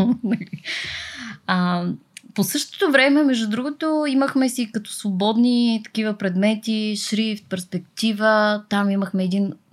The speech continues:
а, преподавател, който той пък ни научи да мислим по много странен начин, да изкревяме пространството, да мислим по такъв особен начин. Не е този, а, нали, само чистата живопис,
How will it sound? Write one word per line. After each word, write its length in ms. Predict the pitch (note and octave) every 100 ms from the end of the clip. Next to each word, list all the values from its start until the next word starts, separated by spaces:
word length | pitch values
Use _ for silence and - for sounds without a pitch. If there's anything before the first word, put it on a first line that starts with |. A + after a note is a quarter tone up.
| - _ - E3+
а, 380 | F3 F3 E3 D#3+ -
преподавател, 680 | E3 - D#3 E3 F#3 A3 G#3
който 560 | F#3 G3 F#3+ G3 F#3 -
той 180 | - G#3
пък 120 | G#3+ - _ F3
ни 140 | F3
научи 340 | E3 F#3+ G#3
да 80 | F3+
мислим 340 | F3+ G3+ G3+ F#3
по 100 | F3
много 380 | F3+ G3+ F#3+
странен 580 | F#3 - F#3+ F#3+ F#3+ F#3
начин, 500 | F3+ E3+ - E3 E3 - - - - - -
да 100 | G3
изкревяме 680 | F3+ - F#3+ F#3+ F#3 F3+
пространството, 880 | F3+ D#3+ - F3 F3 E3 E3 D3+ E3+
да 180 | D#3+ F3
мислим 460 | F#3 F#3 F#3 F#3 F3+
по 80 | E3+ D#3
такъв 520 | - - F3+ F#3 - _ -
особен 500 | E3 - F#3+ F#3+ F3+
начин. 480 | E3 D#3 D3+ D#3+ D#3 - - - -
Не 400 | F3+ G#3 A#3+ B3
е 100 | A3
този, 680 | A3 A3 G#3 G#3+ G#3+ G#3 G3
а, 140 | - F3+
нали, 320 | F3+ F#3+ F#3+
само 400 | F#3 F3+ F#3 F3
чистата 440 | - E3+ - -
живопис, 880 | D#3+ D#3+ E3 D3+ E3 D#3+ D#3+ D3+ -